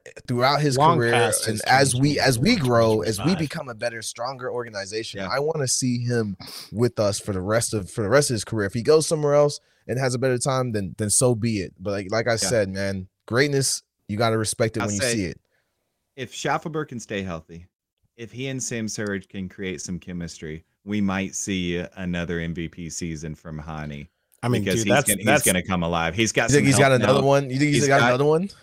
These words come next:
Speaker 3: he's
Speaker 2: Oh,
Speaker 3: got
Speaker 2: easily.
Speaker 3: somebody who can draw some attention away from him,
Speaker 1: Yeah.
Speaker 3: Sam Surridge, where I think Hani's gonna Hani.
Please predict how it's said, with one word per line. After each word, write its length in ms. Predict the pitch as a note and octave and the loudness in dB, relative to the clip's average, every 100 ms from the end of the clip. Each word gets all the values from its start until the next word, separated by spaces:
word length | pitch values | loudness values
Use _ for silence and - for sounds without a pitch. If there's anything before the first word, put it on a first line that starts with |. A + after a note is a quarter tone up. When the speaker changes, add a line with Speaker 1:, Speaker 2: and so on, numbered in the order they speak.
| _ | _
Speaker 3:
he's 160 | - A#2+ | -2 2
Speaker 2:
Oh, 60 | A#2+ | 4
Speaker 3:
got 160 | A#2+ B2+ | 4 4
Speaker 2:
easily. 180 | A2 G#2+ | 2 0
Speaker 3:
somebody 460 | A#2 A#2 A#2 A#2+ | 2 4 2 2
who 120 | B2+ A#2 | 0 0
can 220 | G#2+ G2+ | 2 2
draw 300 | F#2+ G#2+ A2+ | 2 0 0
some 220 | - G2+ | -2 -2
attention 500 | F2 - A2 G#2 G2 | -4 -4 -6 -4 -4
away 260 | E2+ E2+ G2+ | -4 -2 -4
from 240 | - B2 | -6 -8
him, 380 | A#2 B2+ B2+ B2+ | -6 -4 -4 -4
Speaker 1:
Yeah. 300 | F#2+ F2 F2 | -4 -4 -6
Speaker 3:
Sam 300 | F2 - G#2+ G#2 | -8 -4 -2 -2
Surridge, 560 | - A2 A#2+ B2+ B2+ _ _ _ | 0 0 0 -2 -6 _ _ _
where 160 | G2 | -8
I 120 | D#2+ G#2 | -4 -4
think 200 | G#2+ G2 | -4 -6
Hani's 380 | G#2 G#2 G2+ F2+ | -4 -2 -4 -4
gonna 220 | G2 F#2 | -6 -4
Hani. 400 | F#2 E2 D#2 | -4 -6 -10